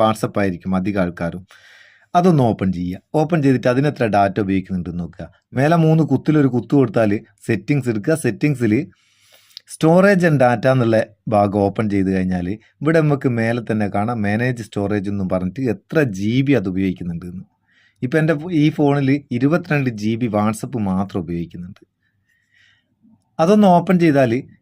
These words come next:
എവിടെയൊക്കെയാണ്, ഏതൊക്കെ ഗ്രൂപ്പിൽ, ഏതൊക്കെ കോൺടാക്റ്റിലാണ് ഇത്രയും നമുക്ക് സ്റ്റോറേജ് എടുക്കുന്നത്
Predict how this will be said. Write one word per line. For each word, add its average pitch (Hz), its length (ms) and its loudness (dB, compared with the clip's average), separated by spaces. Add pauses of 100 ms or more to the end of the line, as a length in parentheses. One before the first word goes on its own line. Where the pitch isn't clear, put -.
(220)
എവിടെയൊക്കെയാണ്, 147 680 2 (120)
ഏതൊക്കെ 151 380 0
ഗ്രൂപ്പിൽ, 120 360 0 (140)
ഏതൊക്കെ 127 360 -4
കോൺടാക്റ്റിലാണ് 107 720 0 (380)
ഇത്രയും 143 420 0 (300)
നമുക്ക് 110 380 -2
സ്റ്റോറേജ് 104 440 -2
എടുക്കുന്നത് 95 340 -4